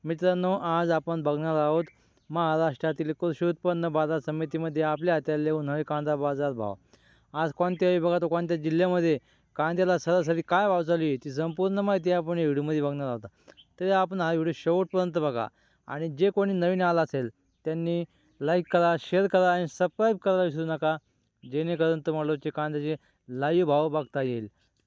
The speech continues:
चला तर मग जाणून घेऊया आपल्या हातातली पहिली बाजार समिती. पहिली बाजार समिती आहे राहता उन्हाळी कांदा. आवक होती चार हजार नऊशे छत्तीस क्विंटल. किमान दर मिळाला चारशे रुपये.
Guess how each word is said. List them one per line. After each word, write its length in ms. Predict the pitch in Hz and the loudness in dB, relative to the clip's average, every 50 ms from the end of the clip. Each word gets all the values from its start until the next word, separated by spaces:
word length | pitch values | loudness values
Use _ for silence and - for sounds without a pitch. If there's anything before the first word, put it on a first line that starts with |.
| _ _ - | _ _ -4
चला 260 | - 175 180 180 185 175 | -2 0 2 2 2 2
तर 200 | 160 180 180 180 | 2 2 0 2
मग 240 | 180 175 175 170 | 0 -2 -2 0
जाणून 200 | 160 165 170 170 165 | 0 0 2 2 2
घेऊया 280 | 160 160 156 156 165 156 - _ _ _ _ - | 2 4 4 2 0 -2 -6 _ _ _ _ -10
आपल्या 360 | - 139 147 151 156 180 175 | -6 -4 -4 -2 0 0 0
हातातली 400 | 170 143 - 170 156 151 156 165 | 0 0 0 -2 -2 0 0 -2
पहिली 400 | 151 - - 170 170 165 165 170 | -2 0 0 2 2 2 2 0
बाजार 260 | 151 151 151 156 160 143 | 0 0 0 0 -2 -4
समिती. 360 | - 127 123 117 110 - 104 95 87 _ _ _ _ _ _ _ _ - | -6 -8 -10 -10 -10 -12 -14 -16 -16 _ _ _ _ _ _ _ _ 4
पहिली 220 | 160 160 165 180 175 | 4 6 6 4 6
बाजार 200 | 160 170 175 175 | 6 4 4 2
समिती 380 | 143 160 160 165 170 160 175 | 2 0 0 0 0 2 4
आहे 260 | 175 175 170 175 175 175 | 4 4 4 4 4 4
राहता 480 | 180 165 156 156 147 - 156 139 117 98 - _ _ _ _ - | 4 4 2 2 0 0 -2 -2 -2 -2 -6 _ _ _ _ -10
उन्हाळी 320 | 170 170 160 151 156 165 160 | -6 -4 0 0 2 2 2
कांदा. 380 | - 160 151 151 147 143 120 104 - | 2 0 0 0 0 -2 -2 -2 -4
आवक 340 | 87 127 147 170 180 180 160 | -4 -2 2 2 2 4 4
होती 380 | 170 175 151 175 180 180 185 180 - _ _ _ _ _ _ _ _ _ - | 2 0 2 2 2 2 0 0 -4 _ _ _ _ _ _ _ _ _ -2
चार 180 | 165 170 175 | 0 2 2
हजार 320 | 170 156 147 160 160 165 156 | 2 2 2 2 2 2 0
नऊशे 360 | 165 170 175 160 - - 156 - | 0 -2 -2 -2 -2 -2 -2 0
छत्तीस 340 | 160 143 - - 175 160 - | -2 -4 -2 -2 -4 -2 -2
क्विंटल. 400 | - 170 160 151 131 143 131 113 107 _ _ _ _ _ _ | -2 -2 -2 -2 0 -2 -2 -2 -4 _ _ _ _ _ _
किमान 320 | - 175 185 185 196 190 180 | -6 -2 -2 0 0 2 2
दर 220 | 175 175 175 175 | 2 2 2 2
मिळाला 460 | 175 175 175 170 170 165 165 165 170 165 _ _ _ _ _ _ - | 0 0 0 0 2 2 2 0 0 -2 _ _ _ _ _ _ -4
चारशे 360 | 165 170 165 135 - 165 160 | -2 -2 -2 -2 0 0 2
रुपये. 380 | 156 151 135 139 131 117 107 | 2 2 0 -2 -4 -4 -4